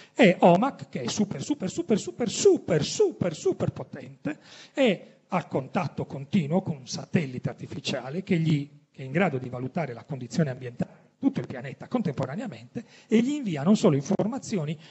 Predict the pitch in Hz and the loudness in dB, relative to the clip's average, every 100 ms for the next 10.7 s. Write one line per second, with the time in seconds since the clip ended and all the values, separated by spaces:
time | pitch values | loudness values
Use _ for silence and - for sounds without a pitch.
0 | - 175 202 - 151 139 165 151 135 127 | 0 2 2 0 -4 -4 -4 -2 0 2
1 | 147 139 - - _ _ _ - - - | 2 2 0 -20 _ _ _ -2 0 -2
2 | - - _ 185 - 190 - 202 147 135 | -8 -18 _ -2 2 2 6 4 4 -2
3 | - 160 - 185 220 190 156 165 156 - | -6 -6 -4 -2 2 2 4 2 0 0
4 | 180 160 135 170 151 160 175 - 156 147 | 0 2 0 0 -2 -4 -6 -6 -8 -6
5 | 147 139 139 - - - 202 147 151 143 | 0 0 0 -10 -20 0 2 2 -2 -6
6 | - 147 190 - 262 196 165 165 202 202 | -6 -4 -4 0 0 0 -2 0 0 0
7 | 156 - 160 160 214 147 131 135 170 - | -6 -2 0 2 2 2 -2 -2 -2 -2
8 | 240 220 143 139 185 139 160 240 311 302 | 4 4 4 -2 -4 0 -2 0 2 4
9 | 202 135 127 - 131 139 156 147 123 123 | 2 2 -6 -12 -12 -14 -4 -4 -4 -10
10 | 123 120 110 104 - 123 | -10 -10 -10 -10 -10 -12